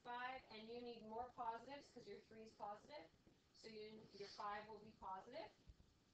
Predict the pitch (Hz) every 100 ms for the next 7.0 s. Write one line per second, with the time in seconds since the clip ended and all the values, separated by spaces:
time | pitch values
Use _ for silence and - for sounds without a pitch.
0 | - - 214 233 403 - - - 226 220
1 | 208 202 208 214 240 262 262 - 226 214
2 | 214 - 294 294 277 233 254 285 285 269
3 | 269 - 277 269 - - - - 208 208
4 | - - 233 - - 226 220 214 202 -
5 | 233 262 285 269 262 247 254 262 262 262
6 | - - - - 226 226 240 226 220